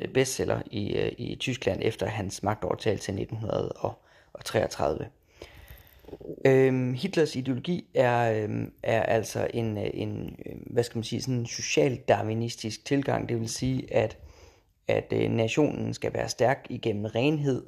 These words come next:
Øh, det vil sige, at det kun er de rene racer, der må være en del af nationen. Øh, det er sådan survival of the fittest, altså den stærkeste, der skal overleve. Og hans idé er, at en nation kan ikke være stærk, hvis der er for mange,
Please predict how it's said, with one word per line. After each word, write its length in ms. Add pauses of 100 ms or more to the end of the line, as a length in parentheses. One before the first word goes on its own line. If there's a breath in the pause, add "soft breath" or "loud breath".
(120)
Øh, 320
det 120
vil 80
sige, 460
at 160
det 120
kun 200
er 120
de 320
rene 320
racer, 420
der 120
må 240
være 320 (440 loud breath)
en 120
del 240
af 80
nationen. 640 (460 soft breath)
Øh, 320
det 140
er 40
sådan 320
survival 600
of 80
the 120
fittest, 400
altså 280
den 80
stærkeste, 480
der 100
skal 160
overleve. 420 (380 loud breath)
Og 300
hans 280
idé 300
er, 120
at 180 (100)
en 60
nation 380
kan 120
ikke 160
være 140
stærk, 300
hvis 140
der 100
er 80
for 160
mange, 420